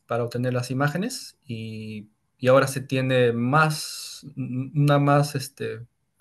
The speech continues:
nivel de magnetismo, ¿no? Y eso se traduce en mejores imágenes cerebrales.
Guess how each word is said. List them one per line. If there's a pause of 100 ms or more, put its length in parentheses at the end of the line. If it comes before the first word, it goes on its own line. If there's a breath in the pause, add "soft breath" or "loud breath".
(520 soft breath)
nivel
de
magnetismo,
¿no?
Y
eso
se
traduce
en
mejores
imágenes
cerebrales.